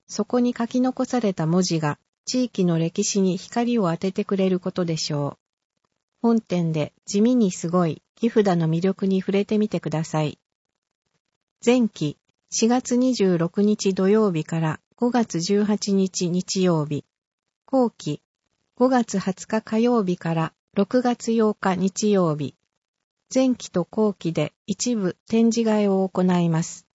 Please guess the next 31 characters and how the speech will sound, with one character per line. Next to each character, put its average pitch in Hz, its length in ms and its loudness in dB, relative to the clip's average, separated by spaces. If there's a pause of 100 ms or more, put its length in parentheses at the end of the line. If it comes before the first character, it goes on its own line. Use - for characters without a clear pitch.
(920)
午 262 160 2
前 214 240 2
九 - 180 -6
時 220 160 -2
か 160 160 -4
ら 156 220 0 (140)
午 226 140 2
後 196 160 2
五 208 160 0
時 180 160 -2
ま 147 140 -2
で。 139 180 -6 (640)
チ - 120 -6
ケ 262 120 2
ッ 247 140 -2
ト 180 80 0
販 185 300 2
売 175 260 2
は 165 220 0 (260)
午 220 160 2
後 180 220 0
四 233 160 2
時 226 100 -4
三 226 280 0
十 226 160 -4
分 156 340 -4
ま 151 120 -2
で。 143 200 -6 (840)
休 269 240 0
館 220 340 0
日、 156 200 -6